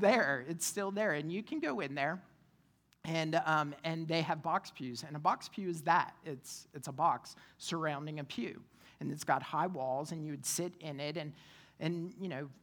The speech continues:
the, the reason why they created these, supposedly, is to try and keep the heat in on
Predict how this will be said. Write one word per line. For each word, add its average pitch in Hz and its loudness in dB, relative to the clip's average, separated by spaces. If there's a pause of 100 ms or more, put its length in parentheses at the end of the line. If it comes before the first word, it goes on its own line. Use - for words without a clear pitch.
(320)
the, 156 -4
the 156 0
reason 214 4
why 170 4
they 160 0
created 165 -2
these, 139 -4 (220)
supposedly, 151 -4
is 156 -6
to 160 -6
try 160 -6
and 165 -6
keep - -12
the 156 -4
heat 277 -2
in 117 -10 (100)
on 151 -6